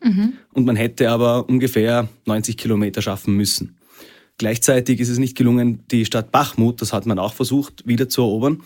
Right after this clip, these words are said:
Speaker 2: Und somit hat sich in den vergangenen Monaten ein russisches Momentum entwickelt. Also derzeit sind vor allem im Osten die russischen,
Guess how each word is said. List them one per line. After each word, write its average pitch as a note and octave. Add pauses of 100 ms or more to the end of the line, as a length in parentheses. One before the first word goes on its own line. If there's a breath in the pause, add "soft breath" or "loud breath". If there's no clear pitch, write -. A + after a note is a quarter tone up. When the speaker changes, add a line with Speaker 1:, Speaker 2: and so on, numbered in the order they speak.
(360 loud breath)
Speaker 2:
Und B2
somit C#3
hat A#2+
sich -
in C3 (200)
den B2
vergangenen A#2+ (100)
Monaten C#3 (640 loud breath)
ein B2+
russisches B2+
Momentum A2+
entwickelt. -
Also A2+ (300)
derzeit B2+
sind A#2
vor G#2
allem A#2
im G#2+
Osten -
die A#2+
russischen, B2